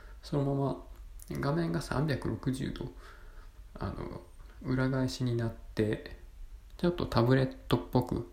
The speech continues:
タッチパネルで操作もできてっていうようなやつを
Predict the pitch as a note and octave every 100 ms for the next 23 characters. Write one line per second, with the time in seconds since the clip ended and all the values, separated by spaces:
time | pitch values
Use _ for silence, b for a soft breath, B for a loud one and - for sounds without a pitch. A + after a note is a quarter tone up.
0 | - - A#2 - - A#2 A#2 - - -
1 | - B B B B B - - A2 F#2
2 | E2+ F#2 G#2+ - - - G2 - - -
3 | - - - - - - - - C#2 -